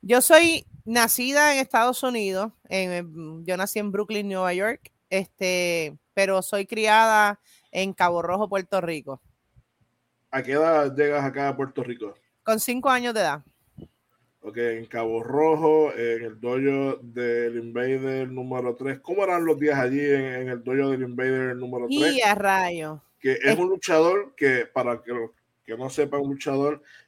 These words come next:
Speaker 2: eh, que, que, que estuvo en México, que estuvo en Japón, que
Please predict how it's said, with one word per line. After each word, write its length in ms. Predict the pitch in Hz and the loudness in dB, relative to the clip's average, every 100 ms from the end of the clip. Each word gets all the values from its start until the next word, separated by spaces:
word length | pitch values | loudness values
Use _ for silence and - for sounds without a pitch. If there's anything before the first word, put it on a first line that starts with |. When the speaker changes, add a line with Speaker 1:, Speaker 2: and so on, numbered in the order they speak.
| - | -6
Speaker 2:
eh, 400 | 117 107 - - | -4 -4 -8 -14
que, 340 | - 117 101 - | -6 -4 -6 -10
que, 260 | - 110 107 | -12 -12 -10
que 80 | 113 | -14
estuvo 300 | - 156 165 | -6 0 2
en 120 | 147 | 2
México, 800 | 160 160 151 - 156 156 151 - | 2 0 -2 2 6 8 6 -2
que 60 | |
estuvo 400 | 110 - 131 135 | -12 -8 -2 0
en 100 | 139 | -2
Japón, 640 | 120 117 110 135 147 147 143 _ _ _ _ | -4 -6 -4 0 0 0 -6 _ _ _ _
que 340 | - 120 117 | -6 -2 -2